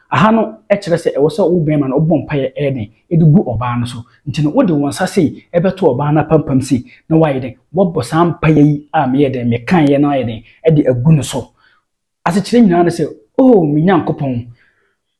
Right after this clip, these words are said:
mesrɛ wo," anaasɛ woresrɛ wo Nyankopɔn, so wate ase.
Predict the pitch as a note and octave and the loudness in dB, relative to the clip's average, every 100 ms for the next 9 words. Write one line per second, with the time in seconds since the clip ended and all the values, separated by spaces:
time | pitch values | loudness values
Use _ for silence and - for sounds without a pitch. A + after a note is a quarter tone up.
0 | _ - E3+ F3 E3+ - F3+ A3 G3 D#3+ | _ 2 4 6 2 2 2 4 2 0
1 | - C#3+ F3+ F#3 G3+ G3+ A#3+ F#3+ - F#3 | -4 0 2 2 0 2 2 2 2 2
2 | D#3 E3+ D3 D#3 D3 C#3 C3 - _ F3+ | 4 2 0 -2 -2 -4 -4 -10 _ 0
3 | F3 - C#3 - C3+ - | 0 0 -8 -6 -8 -8